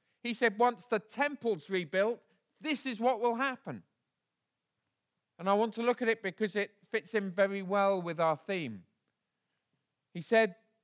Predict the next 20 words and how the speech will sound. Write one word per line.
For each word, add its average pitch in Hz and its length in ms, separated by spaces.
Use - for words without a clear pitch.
and 202 120
his 240 380
vision, 202 640
typical 240 640
of 185 260
prophetic 254 540
visions, 190 420
is 185 140
almost 240 480
dreamlike. 202 800
There 220 180
are 220 300
elements 233 680
which 196 300
carry 214 600
import, 208 520
purpose. 208 760
They 196 180
say 220 540
something. 127 640